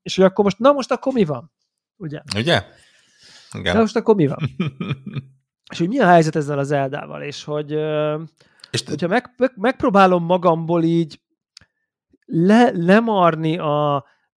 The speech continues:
Speaker 1: P C Master Race embereknek a legrosszabb tulajdonságait, és félreteszem, és megpróbálom félretenni a vaskalapos,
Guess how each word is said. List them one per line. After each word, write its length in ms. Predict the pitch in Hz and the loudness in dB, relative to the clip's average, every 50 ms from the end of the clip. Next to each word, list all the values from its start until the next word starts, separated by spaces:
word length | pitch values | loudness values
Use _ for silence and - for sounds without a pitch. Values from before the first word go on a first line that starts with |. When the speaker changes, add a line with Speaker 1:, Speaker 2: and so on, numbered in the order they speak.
| _ _ _ _ _ _ _ _ _ _ _ _ _ _ _ _ _ _ _ _ _ _ _ _ _ _ _ _ | _ _ _ _ _ _ _ _ _ _ _ _ _ _ _ _ _ _ _ _ _ _ _ _ _ _ _ _
Speaker 1:
P 80 | - 214 220 208 | 2 2 2 2
C 200 | - - 190 175 | 2 -2 -2 0
Master 520 | 170 170 170 170 - - - 180 165 160 156 | 2 2 2 2 2 0 2 4 4 4 4
Race 580 | 160 160 156 156 143 - - - - - - _ _ _ _ _ _ _ _ _ _ _ _ _ _ _ _ _ _ _ 262 - _ _ _ _ _ _ | 4 4 4 2 2 -2 -6 -14 -16 -18 -20 _ _ _ _ _ _ _ _ _ _ _ _ _ _ _ _ _ _ _ -20 -20 _ _ _ _ _ _
embereknek 760 | _ 180 170 175 170 160 165 160 151 147 - - 156 - | _ 0 0 0 2 2 4 4 4 2 0 -6 -8 -4
a 220 | - 156 143 147 - | -2 0 0 0 0
legrosszabb 580 | - 160 156 156 170 175 175 - - 196 185 | 2 0 0 2 2 -2 -2 -2 -2 -4 -4
tulajdonságait, 880 | - - 190 185 190 190 190 196 190 185 196 196 196 190 214 214 202 196 | -4 -4 -2 -2 0 0 0 -2 -2 -2 -2 -2 -2 -2 -2 -2 -2 -4
és 180 | 196 180 160 - | -4 -8 -8 -6
félreteszem, 880 | - 165 156 156 160 160 - 165 - - 208 208 214 220 214 208 202 208 | -2 0 4 4 4 2 0 -6 -8 -8 -10 -8 -8 -8 -10 -12 -16 -16
és 140 | - - - | -18 -18 -10
megpróbálom 640 | - 175 175 175 - 190 180 170 165 165 165 190 190 | -4 -4 -4 0 2 2 2 2 0 -2 -6 -8 -8
félretenni 640 | 156 - 170 180 185 180 165 - 180 165 160 165 160 165 | -8 -4 -2 2 2 2 2 2 2 0 2 0 -4 -4
a 380 | 165 147 147 147 147 143 - - _ _ _ _ _ _ _ _ _ _ _ _ _ _ _ _ | -2 -2 0 0 0 -2 -2 -6 _ _ _ _ _ _ _ _ _ _ _ _ _ _ _ _
vaskalapos, 1300 | _ - - 170 147 185 214 208 - - - - 190 170 165 151 - - 160 151 147 139 - - - - | _ -18 -16 -4 0 0 2 2 0 -4 -4 -2 2 2 2 2 0 -2 -4 -4 -4 -4 -8 -14 -18 -20